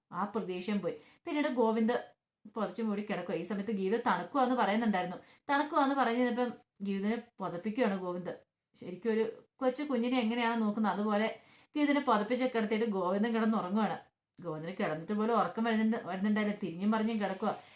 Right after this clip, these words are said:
ഇനി എത്ര നാള് തന്റെ മനസ്സിൽ ഈ പ്രണയം ഇങ്ങനെ തുറന്നു പറയാതെ ഉള്ളി വെച്ചുകൊണ്ട് നടക്കാൻ പറ്റും എന്നോർത്തിട്ട് ഒരു സമാധാനം ഉണ്ടായിരുന്നില്ല. അങ്ങനെ ഈ സമയം രാത്രി അപർണയെ നോക്കുമ്പോ കിഷോർ നല്ല ഉറക്കത്തിലാ. കൊള്ളാം, കിഷോർ സെറ്റിയിലാ കിടക്കുന്നെ,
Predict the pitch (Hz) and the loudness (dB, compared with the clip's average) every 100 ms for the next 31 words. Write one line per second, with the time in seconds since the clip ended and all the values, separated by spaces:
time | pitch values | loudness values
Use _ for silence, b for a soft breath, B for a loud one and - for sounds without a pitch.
0 | B 302 294 208 - 285 254 214 226 208 | B -2 0 0 0 2 4 4 2 0
1 | 202 214 190 208 214 214 175 185 214 202 | 2 2 2 0 0 0 -2 0 2 2
2 | 208 - - 196 180 214 208 190 196 196 | 0 -2 -6 -6 -2 0 2 2 2 0
3 | 175 202 208 196 196 170 202 196 185 165 | -2 -2 0 0 0 0 -2 -2 -4 -8
4 | - _ _ _ _ _ _ 196 202 196 | -10 _ _ _ _ _ _ -4 -2 -4
5 | 220 208 208 208 180 180 196 220 190 180 | -4 -2 0 0 0 0 2 2 2 0
6 | 185 196 170 B B B _ _ - 190 | 0 -2 -4 B B B _ _ -14 -12
7 | 180 175 220 247 220 247 247 - _ _ | -10 -6 -2 0 2 0 -2 -10 _ _
8 | - 170 165 170 202 220 220 - b 254 | -12 -10 -8 -4 -2 -2 -4 -10 b 0
9 | 285 311 330 269 220 226 254 180 196 202 | 2 2 2 2 2 0 -2 -4 -2 0
10 | 226 185 180 220 180 - 202 202 139 - | 2 0 2 2 0 -2 -4 -4 -4 -10
11 | _ _ _ _ - 170 - - - 160 | _ _ _ _ -10 -8 -8 -12 -16 -8
12 | 165 208 208 - 214 240 214 202 190 | -4 -2 -4 -2 0 0 0 -2 -6